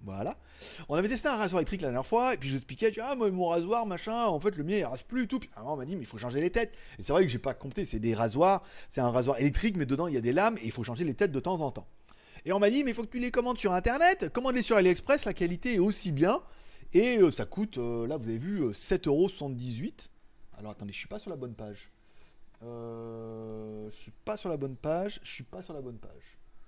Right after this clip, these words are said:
Donc ici, ici, ici, non. Alors attendez.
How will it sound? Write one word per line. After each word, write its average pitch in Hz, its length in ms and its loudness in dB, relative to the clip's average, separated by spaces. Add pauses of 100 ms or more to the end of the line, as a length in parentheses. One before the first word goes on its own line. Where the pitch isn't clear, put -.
(460)
Donc 110 160 -16 (240)
ici, - 560 -12
ici, 165 560 -12 (160)
ici, 165 440 -16
non. 151 460 -8 (240)
Alors 104 180 -12
attendez. - 320 -16